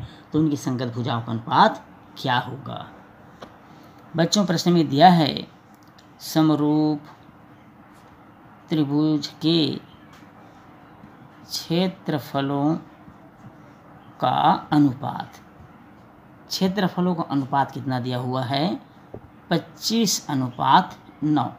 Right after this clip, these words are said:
ये प्रश्न में दिया हुआ है, इसलिए उनकी संगत भुजाओं का अनुपात,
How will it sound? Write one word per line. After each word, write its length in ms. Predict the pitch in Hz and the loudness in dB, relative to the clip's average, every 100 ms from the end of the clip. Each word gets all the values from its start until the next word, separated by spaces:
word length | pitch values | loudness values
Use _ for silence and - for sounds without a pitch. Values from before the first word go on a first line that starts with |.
| - | -4
ये 160 | 151 | -2
प्रश्न 300 | 160 135 - | -2 -6 -6
में 120 | 151 220 - | -6 -6 -8
दिया 420 | 151 127 143 113 - | -10 -4 -4 -4 -8
हुआ 160 | 107 113 | -12 -12
है, 200 | - - - - - - - - | -14 -18 -20 -20 -20 -20 -20 -10
इसलिए 680 | 190 - 190 196 196 190 190 - - - - - - - - - - - - - - - - - - | -4 0 2 4 4 4 2 -4 -20 -20 -20 -20 -20 -20 -20 -20 -20 -20 -20 -20 -20 -20 -20 -20 -2
उनकी 640 | 170 170 156 170 175 170 165 - - - - - - - - - - - - - - - - - - - | 2 2 2 4 6 6 2 -6 -20 -20 -20 -20 -20 -20 -20 -20 -20 -20 -20 -20 -20 -20 -20 -20 -20 -18
संगत 840 | - - 160 160 156 160 - - 143 | -14 -4 2 4 4 2 -2 -6 -8
भुजाओं 720 | 117 135 127 131 139 160 147 127 - - - - - - - - - - - - - - - - | -6 -6 -2 0 4 4 4 0 -8 -16 -20 -20 -20 -20 -20 -20 -20 -20 -20 -20 -20 -20 -20 -4
का 180 | 165 156 131 - - - - | 4 6 4 -2 -12 -14 -4
अनुपात, 560 | 196 139 123 - - | -2 -2 -2 -4 -8